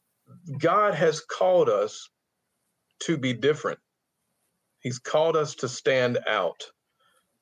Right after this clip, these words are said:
And I think that's part of what, uh, honestly, that's, that's, it takes courage a lot of times to do that, especially when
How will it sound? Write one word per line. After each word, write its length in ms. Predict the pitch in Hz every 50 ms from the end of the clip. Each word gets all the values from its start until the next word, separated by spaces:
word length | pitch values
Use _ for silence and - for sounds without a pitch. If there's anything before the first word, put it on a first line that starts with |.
| _ _ _ _ _ _ _
And 120 | - 117 123
I 80 | 127
think 200 | 127 - 156 147
that's 200 | 147 135 127 -
part 240 | - - 156 143 135
of 100 | 131 120
what, 180 | 123 131 120 110
uh, 80 | - - _ _ _ _ _ _ _ - - - - - - - -
honestly, 380 | 131 139 151 151 - - 143 127
that's, 300 | 127 123 139 151 - - _
that's, 440 | - 127 151 151 - - - - - _ _ _ _ _ _ _ _ _
it 140 | - 143 135
takes 260 | - 156 151 151 151 -
courage 540 | - 147 143 160 160 123 110 101 - - - _ _ _ _
a 60 | 123
lot 180 | 120 120 117 113
of 60 | 113
times 360 | - 131 123 117 113 117 -
to 100 | - - 110
do 200 | 107 120 131 123
that, 240 | 104 92 87 85 - -
especially 500 | 107 - - - 139 143 143 - 143 123
when 320 | 113 113 113 107 107 104